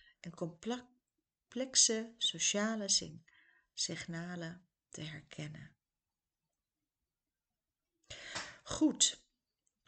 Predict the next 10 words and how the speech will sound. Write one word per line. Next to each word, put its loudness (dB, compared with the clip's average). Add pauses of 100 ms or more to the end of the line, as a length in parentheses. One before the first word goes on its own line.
(260)
er -4
kwam 0
dus 6
migratie. -4 (3750)
Men -8
kwam -2 (260)
in -10
contact -4
met -8
medemensen. -2